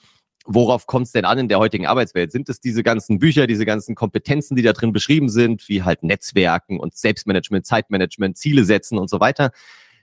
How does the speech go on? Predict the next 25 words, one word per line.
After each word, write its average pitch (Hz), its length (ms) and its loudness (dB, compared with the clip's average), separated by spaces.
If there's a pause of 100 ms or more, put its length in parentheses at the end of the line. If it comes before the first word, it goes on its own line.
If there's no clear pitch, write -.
(220)
Ist - 280 0
das 127 180 2
wirklich 131 220 2
so 127 80 4
das 110 100 0
A 104 160 2
und 110 160 0
O 160 260 0
für - 120 -6
die - 100 -6
Arbeitswelt 123 460 0
der 120 80 4
nächsten 113 260 0
Jahre 104 280 0
oder 104 200 0
sind's 107 240 -6
nicht 104 160 -4
vielleicht 95 260 0 (200)
andere 131 340 2
Skills, 110 380 0
die 110 140 0
wir 95 180 2
in 95 140 -4
Zukunft 143 340 0
brauchen? 104 420 -2